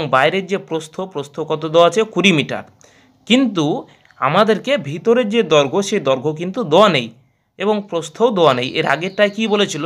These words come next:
এর আগেরটায় দেখো, ভিতরের দৈর্ঘ্য দেওয়া ছিল এবং প্রস্থ দেওয়া ছিল, দিয়ে আমরা বাইরেরটা বের করেছিলাম। মানে ভিতর থেকে যখন বাইরে গেলাম তখন আমরা কি করলাম? যোগ করে দিলাম। কিন্তু এবার আমাদেরকে যেটা করতে হবে, বাইরেরটা দেওয়া আছে, আমাদেরকে ভিতরেরটা বের করতে হবে। তাহলে দেখো, বাইরেরটা,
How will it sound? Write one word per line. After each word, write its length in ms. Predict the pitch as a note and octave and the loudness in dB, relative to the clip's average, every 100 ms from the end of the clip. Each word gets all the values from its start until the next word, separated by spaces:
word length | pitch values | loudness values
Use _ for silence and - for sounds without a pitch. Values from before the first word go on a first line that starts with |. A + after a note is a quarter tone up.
| - | -4
এর 160 | E3 | -2
আগেরটায় 420 | C#3 C#3 E3+ G3+ F#3+ | -2 -2 -4 -4 -2
দেখো, 180 | F#3+ F#3+ | -4 -4
ভিতরের 460 | C3+ D#3 F#3+ G#3 F3+ | -10 -8 -2 -2 0
দৈর্ঘ্য 320 | D#3 C3+ D#3+ | 0 0 -2
দেওয়া 180 | E3+ F3+ | 2 2
ছিল 160 | F3+ F#3+ | 2 -2
এবং 160 | F#3+ F#3+ F#3 | -2 -2 -4
প্রস্থ 240 | F#3 - G3 | -8 -2 2
দেওয়া 160 | G3+ G3 | 4 4
ছিল, 180 | G#3+ C4 - - _ - | 4 2 0 -16 _ -8
দিয়ে 180 | C3 E3+ | 0 0
আমরা 180 | F#3 B3 | 2 2
বাইরেরটা 460 | E3+ D3+ D3+ D#3 | 2 4 2 0
বের 160 | E3 D#3+ | 0 0
করেছিলাম। 420 | D3+ B2+ A#2+ A#2+ - _ | -2 -4 -8 -12 -12 _
মানে 140 | C3+ | -10
ভিতর 260 | B2+ C3+ D#3+ D#3 | -8 -8 -8 -6
থেকে 160 | F3+ | -4
যখন 220 | F3 F3+ F3+ | -2 -2 0
বাইরে 280 | C3+ C#3 D#3+ | 2 4 2
গেলাম 240 | D3+ F#3+ A3+ | 0 -2 -2
তখন 220 | G3 G3+ | -4 -4
আমরা 160 | G3 G3 | -4 -6
কি 100 | G3 | -6
করলাম? 240 | F3+ D3+ C#3 | -4 -4 -2
যোগ 180 | D#3 G3+ | -2 -2
করে 200 | G3 G3 E3 | 0 0 0
দিলাম। 240 | A#2 B2+ A3 - - - _ - | -4 -8 -10 -20 -20 -20 _ -2
কিন্তু 200 | B3 A#3 | 0 4
এবার 280 | F#3+ F3+ B3+ | 4 4 4
আমাদেরকে 340 | A#3 G#3+ G#3 | 4 0 -6
যেটা 240 | F3 F3 F3 | -10 -6 -6
করতে 300 | D#3 C#3 - | -6 -10 -4
হবে, 260 | C#3+ B2+ F3 - - _ | -4 -2 -6 -6 -20 _
বাইরেরটা 580 | B2 B2+ E3 A3 B3 A#3+ | 0 2 4 2 0 0
দেওয়া 200 | F#3+ D#3 | 2 0
আছে, 140 | C3+ G3 | 0 -2
আমাদেরকে 340 | G3 E3+ D3+ G3 | -4 -4 -6 -8
ভিতরেরটা 500 | D3 D#3 A3 G#3+ D#3+ | -10 -2 -2 0 0
বের 140 | C3+ | -2
করতে 240 | A#2+ A#2+ - | -8 -12 -12
হবে। 140 | A2+ - _ _ _ | -20 -20 _ _ _
তাহলে 140 | E3 G3+ | -8 -2
দেখো, 200 | G3+ F3 D#3 | -2 -2 -4
বাইরেরটা, 540 | C3+ D3+ G3+ A#3 A#3 | 0 2 4 2 2